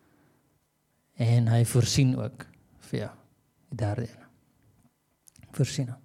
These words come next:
Nou, hier is interessant, in vers vyf, ehm, sê Dawid die volgende, hy sê, "U berei 'n feesmaal,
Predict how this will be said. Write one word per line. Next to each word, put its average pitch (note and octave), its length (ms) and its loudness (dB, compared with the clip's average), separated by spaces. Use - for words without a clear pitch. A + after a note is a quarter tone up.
Nou, C#3 140 6
hier F#3+ 80 6
is G#3+ 100 2
interessant, B2+ 540 2
in C3 140 0
vers C3 240 2
vyf, B2 380 2
ehm, A2 360 0
sê C#3+ 180 2
Dawid A#2+ 240 2
die A2+ 80 -4
volgende, B2+ 320 2
hy - 20 0
sê, C#3 220 2
"U E3 160 -2
berei D#3 280 6
'n D#3 40 2
feesmaal, B2 880 0